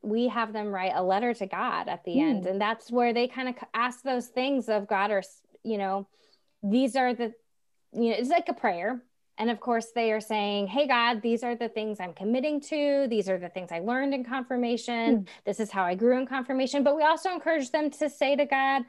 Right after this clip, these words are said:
Speaker 1: "These are the things I'm still struggling with. These are the questions I still have.
Speaker 2: Hmm.
Speaker 1: These are the doubts I still have."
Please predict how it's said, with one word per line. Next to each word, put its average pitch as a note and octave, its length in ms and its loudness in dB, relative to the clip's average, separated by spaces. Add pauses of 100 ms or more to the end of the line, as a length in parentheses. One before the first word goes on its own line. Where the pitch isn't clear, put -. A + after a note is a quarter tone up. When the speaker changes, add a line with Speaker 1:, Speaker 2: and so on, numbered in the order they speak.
(360)
Speaker 1:
"These A#3+ 160 2
are D4+ 100 0
the D#4 120 2
things D#4+ 240 -4
I'm F4 100 -4
still F4 220 -2
struggling D4 480 0
with. E3+ 320 -2
These A3+ 180 2
are B3 100 0
the C#4+ 100 -2
questions C4+ 440 -4
I F#3+ 120 0
still G#3+ 200 0
have. F3 260 0
Speaker 2:
Hmm. F#3+ 40 -8
Speaker 1:
These G3+ 180 -2
are A#3+ 80 -2
the B3 120 -2
doubts A#3 340 -4
I F3+ 60 -4
still F3+ 240 -4
have." - 340 -8